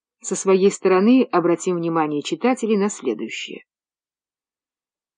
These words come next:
Состояние мышечной системы и всего опорно-двигательного аппарата, манера движений, в том числе ходьбы, весьма тесно связаны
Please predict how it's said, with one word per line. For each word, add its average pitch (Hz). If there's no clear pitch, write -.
Состояние 220
мышечной 190
системы 220
и 190
всего 220
опорно-двигательного 170
аппарата, 175
манера 202
движений, 170
в -
том 185
числе 170
ходьбы, 160
весьма 226
тесно 254
связаны 240